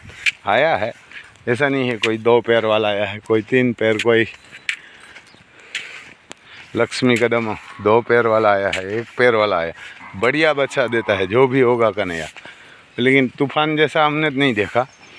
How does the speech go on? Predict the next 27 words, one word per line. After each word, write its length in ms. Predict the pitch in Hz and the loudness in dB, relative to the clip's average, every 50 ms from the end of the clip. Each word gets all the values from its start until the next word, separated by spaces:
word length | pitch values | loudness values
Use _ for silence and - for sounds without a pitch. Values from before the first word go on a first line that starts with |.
| - - - - - - - - - | -20 -20 -20 -20 -12 -8 -8 -4 -2
कन्हैया 360 | 143 143 151 156 160 165 165 | 0 0 2 2 4 2 2
का 120 | 156 165 | 2 2
नहीं 200 | 165 165 165 165 | 2 2 0 -2
देखा, 240 | 156 160 139 156 165 | -2 -2 0 2 2
ऐसे 340 | 156 151 139 160 165 160 156 | 2 2 2 2 2 2 2
दूसरे 400 | 143 143 165 160 - 180 175 175 | 0 -2 -4 0 2 2 2 4
का 80 | 147 151 | 4 2
ही 100 | 147 123 | 0 0
नहीं 180 | 120 110 98 90 | 0 -4 -6 -6
देखा, 260 | 80 80 - - 78 - - | -6 -6 -6 -6 -10 -10 -8
किसी 240 | - 113 - - 123 | -8 -6 -4 -4 -4
का 120 | 107 - 78 | -2 -2 -2
ही। 80 | 71 - - - - - - - - - - - - - - - - - - - - - - - - | -2 -4 -12 -20 -20 -20 -20 -20 -20 -20 -20 -20 -20 -20 -20 -20 -20 -20 -20 -20 -20 -20 -20 -14 -8
तो 120 | 104 104 | -4 -2
ऐसा 240 | 113 117 - 135 131 135 | -2 -2 0 0 0 0
है 120 | 143 143 | 0 0
भाई 200 | 123 120 117 110 | 0 0 -2 -2
साहब। 280 | - - 110 107 95 85 - - - - - - - - - - - - - - - - - - - - | 0 0 0 0 -2 -4 -10 -20 -20 -20 -20 -20 -20 -20 -20 -20 -20 -20 -20 -20 -20 -20 -20 -16 -8 -2
और 160 | 113 123 123 | 0 0 0
देखो 300 | 123 131 - - - 135 | 2 0 0 0 0 0
ये 220 | 131 127 123 123 110 95 - - - - - - - - - - - - _ _ - - - - - - - - - - - - - - - - | 2 2 2 0 0 -2 -4 -10 -14 -20 -20 -20 -20 -20 -20 -20 -20 -20 _ _ -20 -20 -20 -20 -20 -20 -20 -20 -20 -20 -20 -20 -20 -20 -20 -16
इसमें 340 | - - 131 131 127 117 98 - - - - - - - - | -6 -2 0 2 2 2 0 -4 -8 -16 -20 -20 -20 -12 -4
कल 200 | - 131 120 113 107 - | -2 0 0 0 -2 -4
पपैया 440 | - 107 101 - - 131 131 127 120 | -6 -8 -6 -2 2 2 4 4 4
लगाया 400 | 110 101 95 92 92 87 87 87 | 2 2 0 0 0 2 2 0
हुआ 240 | 85 85 82 85 82 | -2 -2 -4 -6 -6
है, 140 | 80 113 120 | -8 -10 -12